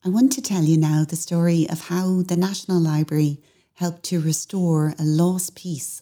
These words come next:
of our national memory. This is the story of the Irish in World War One.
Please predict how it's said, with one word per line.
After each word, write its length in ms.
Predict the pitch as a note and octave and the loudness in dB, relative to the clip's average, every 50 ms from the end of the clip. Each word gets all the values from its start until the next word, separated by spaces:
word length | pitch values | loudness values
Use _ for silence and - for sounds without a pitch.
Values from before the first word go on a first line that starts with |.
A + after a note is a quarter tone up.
| - | -10
of 120 | - D3 C#3+ | -8 -6 -2
our 120 | D3 D3+ | 0 0
national 480 | D3+ D3 C#3+ D3 D3 - - D3+ C#3+ C#3+ | 0 0 -2 -4 -6 -6 -6 -4 -4 -2
memory. 560 | C#3+ C#3+ C#3 C#3 C#3 C3+ B2+ C3 C#3 C#3+ - _ _ _ _ _ _ _ _ _ _ _ _ _ _ _ _ _ _ _ _ _ _ _ _ _ _ _ _ _ _ _ _ _ _ _ | -2 -2 -2 -4 -4 -6 -6 -8 -10 -12 -14 _ _ _ _ _ _ _ _ _ _ _ _ _ _ _ _ _ _ _ _ _ _ _ _ _ _ _ _ _ _ _ _ _ _ _
This 280 | - F#3+ F#3 - - - | -2 -2 -2 -2 -6 -8
is 180 | - F3+ - | -8 -8 -6
the 80 | - G3+ | -6 -8
story 560 | F3+ - - E3+ D#3 D3+ D3 D3 D3 D#3 D#3 - | -10 -8 -4 -2 -2 0 0 0 0 0 -2 -2
of 120 | E3+ E3 - | -4 -4 -4
the 140 | F#3 E3+ - | -4 -4 -2
Irish 540 | E3 E3+ E3 D#3+ D3+ D3 D3 - - - | 0 2 2 2 2 2 0 -2 -6 -6
in 220 | - D3+ D3+ D3+ D3 | -2 0 2 2 2
World 260 | D3+ D3+ D3+ D3+ D3 | 2 2 0 0 0
War 200 | D3 D3+ D3+ D3+ | -2 0 0 0
One. 460 | C#3+ D3 C#3 C#3 C3+ C3+ C#3 C#3 C#3 | 0 -2 -4 -2 -2 -2 -4 -4 -6